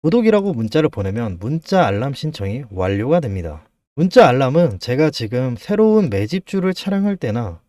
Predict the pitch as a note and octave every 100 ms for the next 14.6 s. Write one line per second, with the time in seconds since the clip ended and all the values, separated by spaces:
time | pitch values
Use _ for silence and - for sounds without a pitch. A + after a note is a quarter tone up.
0 | _ _ _ - F#3+ F#3 E3+ - - A3
1 | - A3+ G#3+ G#3+ G#3 G3+ - G3+ F#3+ F3+
2 | A#3 A3 A#2+ G2+ D3+ F3+ - A2+ C3+ -
3 | B2 G#2+ - A#2 F#2+ - A#2+ G3+ - _
4 | _ _ _ D3+ D3+ - A#2+ C3 D#3+ E3
5 | D#3 D3+ E3 G2 F#2+ E2 D#2+ _ _ _
6 | _ - C#3+ G#3+ G3 D#3 F3+ C#3+ D#3+ F#3
7 | - D#3 F#3 G3 - A#2+ C3 F3 - _
8 | G#3+ - G3+ G3 F#3 G3 A#3+ C3+ G#2+ C#3
9 | - F3 F#3 - G#2 A2 C3+ E3+ F3 G#3+
10 | A#3 _ - A#2+ D3 A#2 F#2+ G#2+ D3 B2+
11 | D#2+ - _ _ _ - E3 - E3 E3+
12 | F#3 E3+ A#3 B3+ C4+ C4 B3+ A3+ A#3 G#3+
13 | F#2+ - - C3 C3+ F3 E3 G#2 - G#2+
14 | - D#3 D#3 F2+ G#2 F3